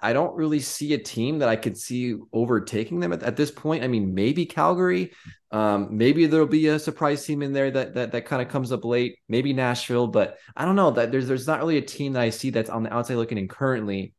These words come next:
that's gonna overtake them. I think for me, that's their, their, their saving grace. I still think that despite the, you know, the, there's been a lot of in-,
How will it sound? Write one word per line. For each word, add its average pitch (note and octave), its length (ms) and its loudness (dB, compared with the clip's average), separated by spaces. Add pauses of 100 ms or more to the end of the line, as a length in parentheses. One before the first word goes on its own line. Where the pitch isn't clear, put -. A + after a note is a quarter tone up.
(720)
that's A#2+ 180 -2
gonna A#2 80 0
overtake A2 320 0
them. A2 100 -2
I G2+ 120 2
think B2+ 340 -4
for A#2+ 80 0
me, A2 160 0
that's G#2 260 0
their, G#2 240 -4
their, G#2 160 -4
their G#2 200 -6
saving G2+ 320 -4
grace. G2 340 -4 (340)
I A#2+ 120 2
still D3+ 260 4
think C#3+ 240 0
that A#2 260 2
despite A#2 560 -2
the, G#2+ 160 -2
you A2+ 140 -4
know, G2 160 2
the, - 220 -8 (140)
there's G#2+ 280 -4
been G#2+ 100 -4
a G2+ 40 0
lot A#2 180 4
of A#2 80 0
in-, A2+ 380 -4